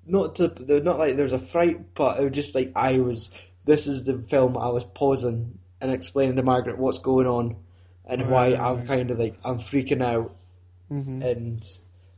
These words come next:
Speaker 1: because that's it, it's Halloween, nineteen ninety-eight. Four dudes.
Speaker 2: Aye, they're all dressed up, going to go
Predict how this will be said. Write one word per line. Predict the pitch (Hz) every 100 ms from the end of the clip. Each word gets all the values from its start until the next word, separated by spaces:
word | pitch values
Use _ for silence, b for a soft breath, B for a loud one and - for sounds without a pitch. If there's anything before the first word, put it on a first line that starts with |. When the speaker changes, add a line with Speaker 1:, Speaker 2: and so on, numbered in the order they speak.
| -
Speaker 1:
because | 131 139
that's | 143 131 -
it, | -
it's | 117 - -
Halloween, | 131 147 135 131 127 -
nineteen | - 151 139 127
ninety-eight. | 123 113 113 107 98 - b b b b b b b b _ _ _ -
Four | 175 170 131
dudes. | 127 123 117 - - b b b b b b _
Speaker 2:
Aye, | 139 135 135
they're | 135
all | 139
dressed | 131 139 135 -
up, | 143 120
going | 135 135
to | 120
go | 131 135